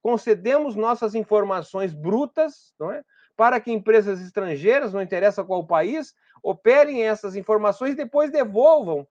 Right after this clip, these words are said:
na forma de pagamentos que a gente faz quando toma desse, determinadas decisões. Então, essa é a questão, me parece, central a ser discutida sobre a soberania de dados, né?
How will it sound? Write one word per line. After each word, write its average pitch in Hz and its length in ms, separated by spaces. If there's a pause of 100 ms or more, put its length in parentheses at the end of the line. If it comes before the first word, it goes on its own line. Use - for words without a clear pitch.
(220)
na 233 180
forma 240 340
de 247 100
pagamentos 240 600
que - 80
a 240 60
gente 247 240
faz 240 340
quando 233 320
toma 233 280
desse, 233 240
determinadas 214 640
decisões. 233 640 (300)
Então, 196 140
essa 277 260
é - 20
a 294 40
questão, 254 480 (120)
me 165 160
parece, 185 360
central 208 640 (320)
a 170 100
ser 240 200
discutida 214 640
sobre 254 240
a - 20
soberania 220 600
de 269 100
dados, 214 640
né? 151 140